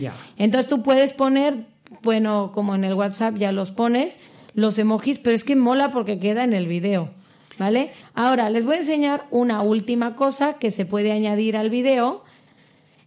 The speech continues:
Speaker 2: Eh,
Speaker 1: No me digas más, que vas a poner qué.
Speaker 2: Aparte, bueno, se pueden añadir tarjetas de títulos.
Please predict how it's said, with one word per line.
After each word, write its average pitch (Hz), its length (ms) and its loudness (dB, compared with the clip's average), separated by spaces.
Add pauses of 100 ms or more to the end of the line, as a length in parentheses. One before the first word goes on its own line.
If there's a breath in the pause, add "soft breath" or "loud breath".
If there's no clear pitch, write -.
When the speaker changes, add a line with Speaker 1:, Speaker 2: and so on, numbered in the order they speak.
Speaker 2:
Eh, 196 600 2
Speaker 1:
No 226 140 6
me 170 140 2
digas 120 320 -2
más, 110 280 -8
que 147 80 -4
vas 143 180 0
a 131 100 -4
poner 120 380 -6
qué. 110 180 -12 (280)
Speaker 2:
Aparte, 254 600 0
bueno, 240 280 0
se 262 140 -2
pueden 220 260 0
añadir 240 520 -2
tarjetas 220 680 -2
de 185 100 -2
títulos. 185 680 -6